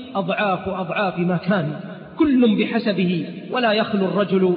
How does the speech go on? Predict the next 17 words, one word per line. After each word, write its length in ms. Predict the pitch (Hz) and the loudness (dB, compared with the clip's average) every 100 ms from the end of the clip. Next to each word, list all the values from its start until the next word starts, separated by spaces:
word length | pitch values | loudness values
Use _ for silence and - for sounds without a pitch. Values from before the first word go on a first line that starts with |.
| 185 | 2
إما 420 | 262 254 196 185 190 | 4 6 4 2 2
أن 80 | |
يكون 440 | 190 - 240 196 180 | 0 0 0 2 2
مجتهدا 500 | 170 - 196 185 180 | 0 0 0 0 0
مصيبا 600 | 170 - 196 180 180 170 - - - | -2 -2 -2 0 -2 -4 -10 -14 -2
أو 160 | 233 208 | 2 4
مخطئا 560 | 226 - - 202 180 160 - - | 4 2 -2 -2 -2 -2 -8 -2
أو 100 | 269 | 2
مذنبا، 500 | 269 254 214 175 156 131 - - - | 4 4 4 4 0 -2 -6 -8 -2
فالأول 520 | 208 254 269 254 240 | 0 4 4 6 6
ماجور 400 | 220 214 247 233 | 6 4 4 4
مشكور، 580 | 202 196 - 240 214 - - - - | 4 2 0 2 2 0 -6 -12 -2
والثاني 500 | 208 - 262 240 214 | -2 0 0 2 4
مع 260 | 202 196 214 | 2 2 0
أجره 340 | 185 202 185 | 2 2 2
على 140 | 180 | 2
الاجتهاد 500 | 190 190 196 196 208 | 0 -2 2 2 2